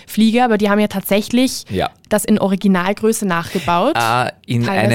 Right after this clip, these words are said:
Speaker 2: einem bisschen größeren Maßstab nachgebaut, den Jumbo Jet. Ja?
Speaker 1: Okay.
Speaker 2: Äh, aber selbst in einem ein bisschen größeren Maßstab ist es wirklich eng und klaustrophobisch da drinnen,
Speaker 1: Mhm.
Speaker 2: was, glaub ich, auch schon so der Sinn und Zweck war, warum man versucht hat, das tatsächlich in einem echten oder möglichst echten F-,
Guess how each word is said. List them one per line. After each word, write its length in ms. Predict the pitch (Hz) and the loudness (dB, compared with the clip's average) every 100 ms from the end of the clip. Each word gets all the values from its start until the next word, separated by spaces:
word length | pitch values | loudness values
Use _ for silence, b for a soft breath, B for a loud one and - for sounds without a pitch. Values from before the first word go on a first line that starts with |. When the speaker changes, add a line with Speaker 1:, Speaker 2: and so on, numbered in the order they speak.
| 120 | 0
Speaker 2:
einem 100 | 254 - | -4 -6
bisschen 340 | 139 - 110 | -4 -4 -6
größeren 380 | 101 98 - 98 | -4 -6 -4 -4
Maßstab 380 | 87 87 127 127 | -4 -2 -4 -2
nachgebaut, 560 | 101 - 101 107 127 | -4 -4 0 0 0
den 80 | 113 | -2
Jumbo 240 | 104 107 104 | -2 -2 -2
Jet. 280 | 107 127 90 | -4 -4 -6
Ja? 240 | 95 123 | -8 -8
Speaker 1:
Okay. 180 | 190 92 | -6 -4
Speaker 2:
Äh, 20 | 92 | -2
aber 800 | 92 92 92 95 101 95 95 101 | -2 -2 -4 -2 0 0 0 -4
selbst 360 | - 98 - | -6 -6 -6
in 80 | 107 | -6
einem 180 | 95 98 - | -6 -6 -10
ein 160 | 95 | -12
bisschen 300 | 95 110 95 | -10 -10 -8
größeren 320 | 92 92 98 | -6 -6 -4
Maßstab 360 | 95 85 92 87 | -4 -4 -6 -8
ist 80 | 90 | -8
es 160 | 85 | -8
wirklich 300 | 101 104 - - | -10 -10 -14 -6
eng 160 | 98 101 | -6 -4
und 120 | 98 | -6
klaustrophobisch 720 | - 82 98 - 101 92 87 | -4 -4 -8 -6 -6 -6 -10
da 100 | - | -10
drinnen, 380 | 80 80 82 101 | -8 -8 -6 -4
Speaker 1:
Mhm. 340 | 196 175 196 190 | -4 -6 -8 -10
Speaker 2:
was, 400 | 98 98 92 - | -6 -4 -4 -6
glaub 200 | 104 95 | -6 -6
ich, 120 | 90 | -8
auch 160 | 87 82 | -10 -10
schon 240 | - 90 | -10 -10
so 160 | 87 95 | -10 -10
der 460 | 90 85 85 82 82 | -8 -4 -4 -4 -6
Sinn 160 | 101 | -6
und 120 | 95 | -6
Zweck 200 | - 90 95 | -6 -8 -6
war, 100 | 87 | -8
warum 180 | 90 | -6
man 80 | 90 | -8
versucht 380 | 90 - 92 - | -10 -12 -12 -12
hat, 120 | 92 | -14
das 140 | 90 - | -14 -16
tatsächlich 540 | - - 98 - 82 | -14 -10 -8 -8 -8
in 40 | 80 | -6
einem 160 | 82 - | -6 -6
echten 760 | 101 - 92 85 85 85 82 | -8 -8 -8 -4 -4 -4 -4
oder 180 | - 90 | -6 -4
möglichst 420 | 90 90 90 - | -4 -4 -6 -10
echten 280 | 101 - 98 | -10 -8 -10
F-, 320 | 90 - - | -10 -12 -14